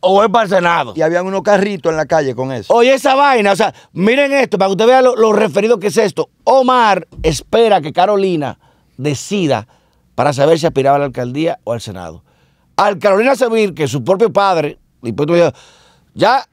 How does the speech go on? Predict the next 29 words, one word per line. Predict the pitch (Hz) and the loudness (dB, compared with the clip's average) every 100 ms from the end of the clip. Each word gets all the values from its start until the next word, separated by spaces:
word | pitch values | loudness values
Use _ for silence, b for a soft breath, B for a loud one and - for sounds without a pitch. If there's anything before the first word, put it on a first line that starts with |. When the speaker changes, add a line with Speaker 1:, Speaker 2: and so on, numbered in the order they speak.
| _ _ _ _ - | _ _ _ _ 0
Speaker 1:
eh, | 202 202 196 180 151 | 2 4 2 2 2
Carolina | 190 233 | 2 2
cumplió | 226 175 214 | 0 0 0
su | 202 | 0
ciclo. | 165 185 - 127 101 _ _ _ _ - | 0 -2 -2 -8 -10 _ _ _ _ -4
No | 180 | -2
tiene | 208 208 | 0 0
que | |
repetir | 196 185 165 143 156 | 0 0 -2 -4 -4
como, | 165 156 143 127 90 90 | -2 0 -2 -2 -8 -10
como | 139 | -6
alcaldesa, | 151 123 123 123 95 82 | -4 -4 -4 -6 -8 -10
porque | 113 143 | -8 -6
un | |
segundo | 139 170 180 | -4 -4 -4
término | 156 160 147 | -4 -4 -4
como | 151 | -6
alcaldesa | 135 131 123 117 | -6 -6 -6 -6
te | 113 | -4
desgasta. | 107 85 104 104 95 | -6 -6 -6 -6 -10
Por | 101 | -8
eso | 120 135 | -2 -2
David | 139 | -2
Collado | 156 165 156 | -2 0 0
soltó | 160 131 135 | -2 -2 -2
uno | 156 151 | 0 -2
y | |
dijo, | 131 | 0
"Eh, | 139 165 151 | 2 2 2